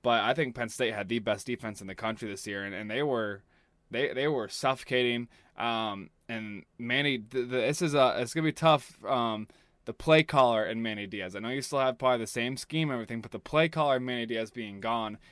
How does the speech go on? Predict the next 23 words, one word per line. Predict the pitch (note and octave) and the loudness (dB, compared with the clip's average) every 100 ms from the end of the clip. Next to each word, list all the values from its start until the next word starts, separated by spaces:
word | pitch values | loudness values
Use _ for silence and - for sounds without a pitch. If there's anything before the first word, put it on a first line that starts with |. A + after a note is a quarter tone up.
| _ | _
is | - D3+ C#3 | 4 4 6
a | |
problem. | A#2 B2 A2+ A2+ A2+ _ - _ | 2 2 2 2 -4 _ -20 _
He | - D#3+ F#3 F3+ - _ _ - | -2 2 2 0 -4 _ _ -6
would | B2 A2+ | -6 -2
dial | - C3+ D3 C#3+ C3+ | 4 8 8 8 6
up | A#2+ E2 | 4 2
blitzes | C3+ C#3 - C#3+ C3+ G2 | 2 2 2 0 0 -4
and | A#2 | -4
coverages | C3 C3+ B2+ B2+ B2+ - | 2 2 2 -2 -2 -2
at | B2+ | -2
the | B2 | 0
exact | A2 G#2 A#2+ A#2+ - | -2 0 2 2 2
right | A#2 F#2 | -2 0
time. | B2 G2+ | -4 -4
He | G2 B2 A2+ | -4 -4 -2
had | A2+ G#2+ | -2 -2
a, | G#2 | -4
has | A2 G#2+ | -8 -4
a | |
lot | G#2 B2+ | 4 6
of | D3+ | 4
experience, | D#3 - C#3 C3+ C3 C3 | 0 -2 0 2 0 -4